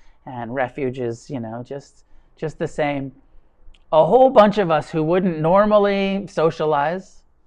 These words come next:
um, come together to support each other in the common goal of recovery and with the common,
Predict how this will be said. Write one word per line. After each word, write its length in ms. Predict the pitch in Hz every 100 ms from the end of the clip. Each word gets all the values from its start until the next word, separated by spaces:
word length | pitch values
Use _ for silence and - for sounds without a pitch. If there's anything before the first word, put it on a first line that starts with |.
| _ _ _ -
um, 760 | - 135 135 123 120 117 113 120 - _ _ _ _ _ _ _ _ _ _ _ _ _
come 240 | - 196 196
together 480 | 190 165 165 180 131
to 140 | -
support 440 | 131 147 - 151 151
each 200 | 143 147
other 280 | 135 139
in 160 | 135 131
the 100 | 127
common 580 | 127 - 151 151 147 139
goal 360 | 131 131 131
of 140 | 123 120
recovery 760 | 110 - 135 139 135 135 131 135 _ _ _
and 80 | 139
with 140 | 123 -
the 100 | 120
common, 880 | - - 151 151 151 143 131 123